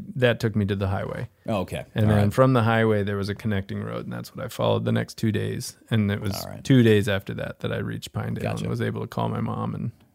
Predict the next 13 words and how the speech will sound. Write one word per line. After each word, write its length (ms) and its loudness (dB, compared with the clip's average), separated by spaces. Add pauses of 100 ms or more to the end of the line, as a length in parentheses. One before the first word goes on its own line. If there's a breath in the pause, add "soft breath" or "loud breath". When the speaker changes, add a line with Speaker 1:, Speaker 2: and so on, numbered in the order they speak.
Speaker 2:
And 160 -14
she's 200 -10
happy. 360 -8 (140)
Speaker 1:
and 120 6
that 200 6
was 240 0 (120)
ten 220 4
days 240 2
out 140 2
of 80 -4
contact. 640 -2 (420 soft breath)
I 120 4
had, 340 4